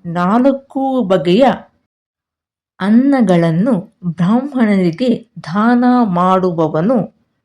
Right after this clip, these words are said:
ವಿಷ್ಣು ಲೋಕದಲ್ಲಿ ಆನಂದ ಪಡುವನು. ಇನ್ನ ಧನಿಷ್ಠ ನಕ್ಷತ್ರದಲ್ಲಿ ಶಿವನನ್ನು ಬಿಲ್ವದಳಗಳಿಂದ ಪೂಜಿಸುವವನು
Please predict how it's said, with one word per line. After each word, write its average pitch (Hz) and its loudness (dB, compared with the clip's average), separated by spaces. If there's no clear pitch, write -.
ವಿಷ್ಣು 233 -4
ಲೋಕದಲ್ಲಿ 180 -2
ಆನಂದ 190 0
ಪಡುವನು. 170 2
ಇನ್ನ 175 -2
ಧನಿಷ್ಠ 226 -2
ನಕ್ಷತ್ರದಲ್ಲಿ 185 -4
ಶಿವನನ್ನು 226 -2
ಬಿಲ್ವದಳಗಳಿಂದ 190 2
ಪೂಜಿಸುವವನು 208 -2